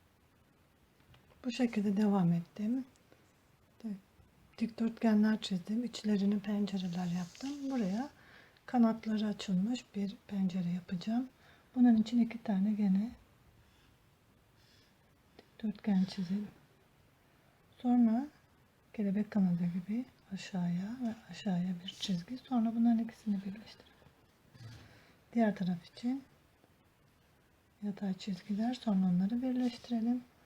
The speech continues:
Ortasına bir tane artı, kenarda bunların gibi açısında bir çizgiler atalım. İkinciyi de yapalım. Aynı mantık.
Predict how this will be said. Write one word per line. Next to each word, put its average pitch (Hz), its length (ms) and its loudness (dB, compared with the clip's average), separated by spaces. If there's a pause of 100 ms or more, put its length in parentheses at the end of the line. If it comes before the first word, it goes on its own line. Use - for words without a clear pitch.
(500)
Ortasına 208 560 -2
bir 190 100 2 (100)
tane 233 280 0
artı, 240 600 -2 (540)
kenarda 220 520 2
bunların 190 560 4
gibi 226 420 -4
açısında 208 1040 -6
bir 214 320 -2 (3250)
çizgiler 196 540 -4
atalım. 185 380 -4 (280)
İkinciyi 254 440 -2
de 220 40 0
yapalım. 185 520 -2
Aynı 196 260 0
mantık. 180 760 -4